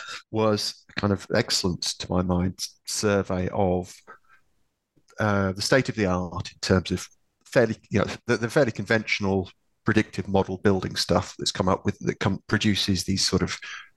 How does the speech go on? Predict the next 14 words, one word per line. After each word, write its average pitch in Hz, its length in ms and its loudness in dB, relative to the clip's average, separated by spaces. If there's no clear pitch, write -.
risk - 420 0
registers. - 720 0
And, - 380 -4
um, - 360 0
um, 104 720 0
and 120 100 2
that, 123 120 2
we 120 100 2
felt 135 180 0
that 131 120 2
was 120 100 -4
very 156 140 0
much - 220 -4
complemented 104 720 -2